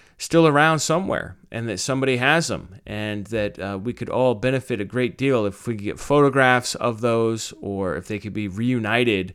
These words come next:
uh, with the rest of the text in Jerusalem. So, uh, really fascinating stuff there. Take a look at that. That's also available on Audible,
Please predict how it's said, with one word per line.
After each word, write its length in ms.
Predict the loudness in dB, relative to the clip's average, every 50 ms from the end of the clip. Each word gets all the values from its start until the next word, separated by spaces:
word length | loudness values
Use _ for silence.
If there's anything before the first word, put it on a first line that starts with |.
| _ -20 -20 -20 _ _ _ -10
uh, 180 | -8 -6 -4 -2
with 160 | -2 -2 -4 -2
the 80 | 0
rest 260 | 0 0 0 0 -2
of 60 | -4 -6
the 80 | -6
text 640 | -6 -6 -2 0 0 0 0 -2 -6 -10 -12 -12 -14 _ _ _ _ _ _ _ _ _ _ _ -8
in 400 | -6 -6 -4 -4 -4 -6 -6 -10 -12 _ -14
Jerusalem. 720 | -8 -6 -4 0 0 0 0 0 -2 -6 -6 -6 -6 -8 -8
So, 420 | -4 0 2 4 4 4 2 0 -4 -14 -20 -20 -20 _ _ _ -8 -4
uh, 180 | -2 0 0 4
really 260 | 6 8 8 8 6
fascinating 580 | 6 4 4 4 4 2 2 2 2 2 2
stuff 300 | 2 2 4 4 4 4
there. 180 | 4 2 2 2
Take 240 | 2 0 -2 0 2
a 80 | 2 0
look 120 | 0 0
at 100 | -2 -2
that. 320 | 0 2 2 2 2 0 -2
That's 220 | -4 -4 -2 0
also 380 | 0 0 0 0 0 0 0 0
available 500 | 0 0 0 2 2 2 2 0 -2 -2
on 240 | 0 -2 -4 -4
Audible, 600 | -2 0 2 2 2 2 0 -2 -4 -4 -6 -8